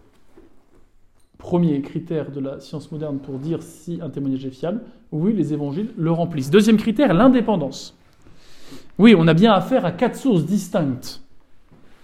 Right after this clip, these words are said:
Les évangiles écri-, les évangilistes, pardon, écrivaient dans des régions différentes, pour des motifs différents, à des personnes différentes. Saint Matthieu, on l'avait déjà dit, mais on le redit, pour des Juifs de Palestine, il se place,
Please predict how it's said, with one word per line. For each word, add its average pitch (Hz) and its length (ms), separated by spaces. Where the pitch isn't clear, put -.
Les 165 280
évangiles 180 480
écri-, 156 320
les 165 160
évangilistes, 180 460
pardon, 156 300
écrivaient 156 440
dans 139 140
des 135 100
régions 147 580
différentes, 180 720
pour 156 140
des 143 100
motifs 170 600
différents, 175 800
à 151 60
des 135 140
personnes 170 420
différentes. 170 580
Saint - 180
Matthieu, 190 300
on 175 60
l'avait 135 180
déjà 135 160
dit, 139 100
mais 131 80
on 123 60
le 131 100
redit, 196 240
pour 170 220
des 147 100
Juifs 139 160
de 135 80
Palestine, 240 640
il 156 120
se - 120
place, 131 580